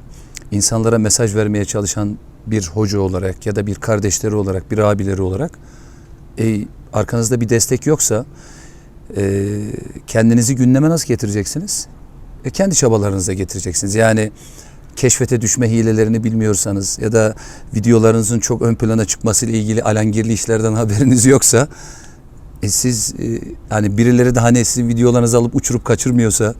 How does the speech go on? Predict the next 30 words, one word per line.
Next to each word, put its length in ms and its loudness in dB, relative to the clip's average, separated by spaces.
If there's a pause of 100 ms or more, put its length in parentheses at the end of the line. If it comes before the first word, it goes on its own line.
(380)
ya 120 2
da 60 2
ona 140 6
sponsorlu 560 0
bir 60 -4
takım 280 -2
reklamlar 520 2
verilmiyorsa 460 2
ne 60 2
yapacaksınız? 460 -2
Ben 180 4
de 160 2 (540)
kendi 260 -2
çabalarımla, 580 4
kendi 300 0
gayretlerimle, 840 0 (500)
e, 160 2
üretmiş 400 2
olduğum 320 2
videoları, 580 0
yazdığım 400 4
sözleri, 540 -2
kitapları, 680 -2 (500)
e, 220 -6
dilimin 320 4
döndüğü 340 0
kadar, 440 -10
elimden 360 0
geldiği 380 -2
kadar, 300 -12